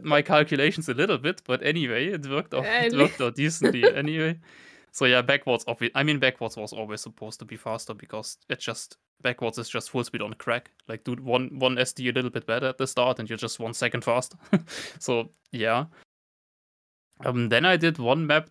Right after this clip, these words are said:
Speaker 1: where you had, like, where you switch between driving forwards and backwards through the map. There was one map where I, where I had, like,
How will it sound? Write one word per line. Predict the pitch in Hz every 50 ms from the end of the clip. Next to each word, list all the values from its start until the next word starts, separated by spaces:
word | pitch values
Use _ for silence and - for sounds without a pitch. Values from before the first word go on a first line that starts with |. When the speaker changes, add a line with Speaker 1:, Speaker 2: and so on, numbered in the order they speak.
| _
Speaker 1:
where | - 143 135 131
you | 127 127 123
had, | 123 127 117 - -
like, | 110 110 110 - - _ _ _ _ -
where | 135 131 120
you | 120 120
switch | - - - 127 131 - -
between | - 160 156 - 165 160 160
driving | 156 151 151 151 151 147
forwards | - - 156 151 147 147 -
and | - - 160
backwards | 147 147 - - - 151 143 - - -
through | - 151 143 139
the | 135 139
map. | 139 139 139 139 - - - - - _
There | - 120 120
was | 120 120 120 - -
one | 113 120 120 135 139 131
map | 127 127 127 - -
where | 123 123 123 120 120
I, | 117 120
where | 127 - 123 120
I | 117 117 120
had, | 123 113 110 - - -
like, | - 113 113 -